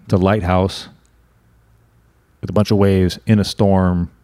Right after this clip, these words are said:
with light off in the distance, being calm,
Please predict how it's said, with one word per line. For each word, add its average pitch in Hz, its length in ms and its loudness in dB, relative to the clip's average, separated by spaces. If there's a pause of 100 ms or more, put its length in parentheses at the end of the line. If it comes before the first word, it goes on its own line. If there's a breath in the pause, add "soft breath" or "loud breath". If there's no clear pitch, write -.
(320)
with 92 160 -4
light 95 260 -2
off 90 240 -2
in 92 60 -2
the 82 100 -2
distance, 82 600 -4 (580 soft breath)
being 87 220 0
calm, 87 600 -2